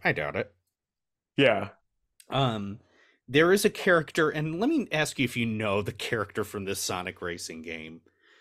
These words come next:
Speaker 2: Okay.
Speaker 1: Dodon Pa?
Speaker 2: <laughs> No. <laughs>
Speaker 1: Let me show you what he looks like. He looks nuts.
Speaker 2: What?
Speaker 1: Yeah.
Speaker 2: What is that?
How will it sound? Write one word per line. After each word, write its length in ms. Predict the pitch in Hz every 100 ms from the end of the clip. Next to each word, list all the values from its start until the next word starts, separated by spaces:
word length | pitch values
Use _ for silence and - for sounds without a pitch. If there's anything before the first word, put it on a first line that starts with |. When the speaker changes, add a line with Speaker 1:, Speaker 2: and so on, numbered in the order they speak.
| -
Speaker 2:
Okay. 400 | 135 - 104 143 - _ _
Speaker 1:
Dodon 680 | - 107 143 165 175 175 160
Pa? 720 | - - 85 80 123 233 165 -
Speaker 2:
<laughs> 60 | _ _ _ _ _ _ _ _ _
No. 1300 | 123 123 - - 165 127 120 123 127 107 104 - 143 - 220 - - -
<laughs> 400 | - _ _ -
Speaker 1:
Let 100 | 226
me 120 | 254
show 200 | - 190
you 160 | 147 131
what 120 | 120
he 100 | 113
looks 320 | 104 104 -
like. 320 | 95 90 _ _ _ _ - _
He 80 | 254
looks 260 | 277 -
nuts. 640 | 147 156 131 87 - - - _ _ _ _ _ _ _ _ _ _ _ _ _ _ _ _
Speaker 2:
What? 340 | - 160 202 - _ _ _
Speaker 1:
Yeah. 360 | 131 127 104 180
Speaker 2:
What 80 | 220
is 280 | 247 151
that? 280 | - 98 -